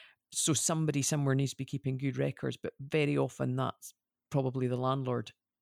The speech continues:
in truth or the owner. And so, you know, it may be that you just get a sheet saying, "This is your number," in which case you divide it by the number in the common and off you go.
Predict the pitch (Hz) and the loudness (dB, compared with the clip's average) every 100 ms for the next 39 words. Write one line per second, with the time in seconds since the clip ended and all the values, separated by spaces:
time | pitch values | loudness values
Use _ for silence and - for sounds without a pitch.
0 | _ _ _ 131 120 - - 139 131 - | _ _ _ -2 -2 -6 -4 0 -2 -4
1 | - 127 127 - 143 131 - 131 131 - | -2 0 0 2 2 2 2 0 -2 -2
2 | 165 139 135 135 131 139 127 135 - 127 | 0 2 2 2 2 2 2 0 0 -2
3 | 135 - - 127 - 131 - 127 120 120 | -2 -4 -4 -2 -2 -4 -4 -2 -2 -2
4 | 123 123 113 123 117 120 123 113 107 - | -2 -2 -2 -2 0 0 -2 -4 -4 -10
5 | - _ _ _ 131 117 120 - - 120 | -20 _ _ _ -2 0 -2 -2 -4 -2
6 | 127 120 117 117 117 - 117 113 117 113 | -2 0 0 0 0 -2 -2 0 0 0
7 | 110 113 110 110 117 113 110 110 107 - | -2 -2 -2 -4 -4 -4 -4 -4 -6 -8
8 | 117 104 76 | -10 -10 -12